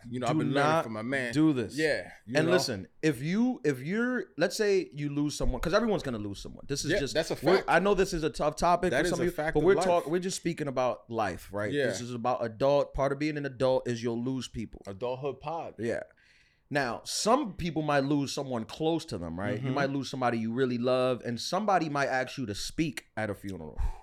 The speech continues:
Speaker 2: Now, if you're not equipped to speak publicly, it's okay to say no.
Speaker 1: No.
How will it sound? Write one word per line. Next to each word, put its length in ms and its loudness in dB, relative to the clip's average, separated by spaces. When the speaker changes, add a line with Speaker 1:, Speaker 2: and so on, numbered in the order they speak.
Speaker 2:
Now, 160 8
if 100 8
you're 140 6
not 160 6
equipped 580 2
to 100 2
speak 440 -2
publicly, 600 2
it's 220 6
okay 340 4
to 60 -2
say 240 -2
no. 100 -2
Speaker 1:
No. 460 2